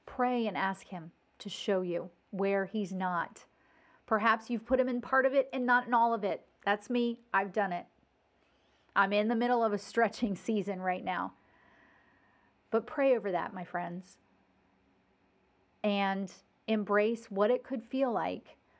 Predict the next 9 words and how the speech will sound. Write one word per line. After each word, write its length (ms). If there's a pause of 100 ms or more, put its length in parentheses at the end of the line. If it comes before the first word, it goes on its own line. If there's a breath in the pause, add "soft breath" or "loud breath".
(160 soft breath)
for 140
God 300
to 80
be 100
your 140
business 340
partner 480
and 220
what 240